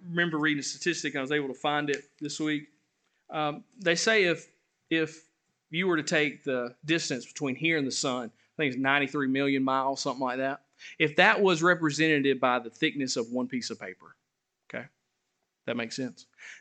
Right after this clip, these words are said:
Then if you were to take the distance between here, Earth, and the nearest star, that would be fifty feet of paper.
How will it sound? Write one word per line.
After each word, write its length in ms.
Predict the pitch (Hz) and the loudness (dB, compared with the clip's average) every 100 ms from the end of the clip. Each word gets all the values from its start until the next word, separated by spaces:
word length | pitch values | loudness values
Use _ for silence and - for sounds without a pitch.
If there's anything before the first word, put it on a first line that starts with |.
| - | -4
Then 360 | 139 165 156 151 | 4 6 6 4
if 220 | 147 143 | 2 2
you 180 | 175 208 | 0 2
were 160 | 202 165 | 2 2
to 100 | 147 | 0
take 280 | 170 165 151 | 0 0 0
the 60 | |
distance 480 | 131 147 147 135 - | -2 -2 -2 -6 -6
between 240 | - 127 117 | -6 -6 -6
here, 480 | - 180 202 226 226 _ - | -4 -2 -2 -4 -10 _ 0
Earth, 340 | 160 233 226 - | 2 0 -4 -4
and 160 | 147 | -2
the 40 | 131 | 0
nearest 400 | 147 160 139 - | 0 0 -2 0
star, 420 | 151 165 247 247 _ _ _ _ _ _ 135 | 2 2 -2 -8 _ _ _ _ _ _ -2
that 240 | 147 185 175 | 0 2 0
would 160 | 151 | 0
be 280 | 151 143 135 | 0 0 0
fifty 520 | - - 165 - 143 | -4 -4 -4 -4 -8
feet 400 | - - 147 113 | -6 -4 -4 -4
of 160 | 90 - | -10 -10
paper. 280 | - - | -14 -14